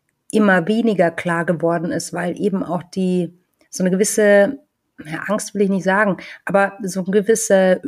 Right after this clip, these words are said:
Barriere herrscht, ähm, klares Feedback zu geben. Und, ähm, die Autorin, der Autor meinte dann, dass wir in so einer Feel-Good, äh, Dauerschleife sind,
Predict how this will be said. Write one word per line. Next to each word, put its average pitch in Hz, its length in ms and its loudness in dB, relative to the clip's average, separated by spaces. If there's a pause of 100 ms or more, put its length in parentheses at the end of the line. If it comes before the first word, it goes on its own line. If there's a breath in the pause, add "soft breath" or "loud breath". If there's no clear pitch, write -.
(100)
Barriere 196 680 2
herrscht, 202 600 0
ähm, 190 280 -2
klares 190 440 -2
Feedback - 540 -4
zu 175 160 -2
geben. 156 500 0
Und, 175 320 -6
ähm, 170 480 -4 (140)
die 190 120 -2
Autorin, 185 340 -2
der 175 200 0
Autor 196 360 0 (320 loud breath)
meinte 190 340 2
dann, 180 200 2
dass 180 200 -4
wir 175 80 2
in 180 100 -2
so 170 80 -2
einer 175 200 0
Feel-Good, 202 680 0
äh, 165 360 0
Dauerschleife 165 840 2
sind, 233 360 6